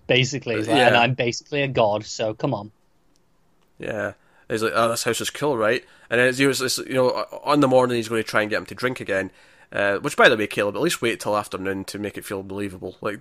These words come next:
Speaker 2: try, try to do it at, like, breakfast
Speaker 1: It's always,
Speaker 2: is a bit
Speaker 1: it's always three somewhere.
Speaker 2: <laughs> So he, uh,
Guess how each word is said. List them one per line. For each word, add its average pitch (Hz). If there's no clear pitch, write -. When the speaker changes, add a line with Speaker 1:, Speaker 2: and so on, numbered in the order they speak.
Speaker 2:
try, -
try 180
to -
do 123
it 98
at, 104
like, -
breakfast 117
Speaker 1:
It's 156
always, 127
Speaker 2:
is 107
a 107
bit -
Speaker 1:
it's -
always 135
three 131
somewhere. 104
Speaker 2:
<laughs> -
So 131
he, 143
uh, 135